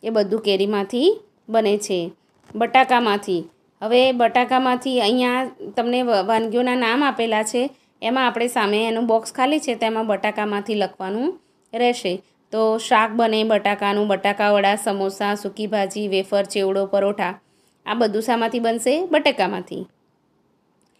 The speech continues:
હવે અહીંયા આપ્યું છે ચણામાંથી. તો ચણામાંથી તમે શું બનાવશો બાળકો?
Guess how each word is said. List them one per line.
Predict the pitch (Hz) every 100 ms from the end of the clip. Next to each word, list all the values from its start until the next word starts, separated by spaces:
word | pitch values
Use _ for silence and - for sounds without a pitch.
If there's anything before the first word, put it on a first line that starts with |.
| _ _ 247
હવે | 277
અહીંયા | 262 269 277
આપ્યું | 262 262
છે | 254 330
ચણામાંથી. | 320 294 247 196 185 180
તો | 196
ચણામાંથી | 208 214 220 233 240
તમે | 233 233 240
શું | 294 277
બનાવશો | 254 254 254 262
બાળકો? | 254 269 - 349 381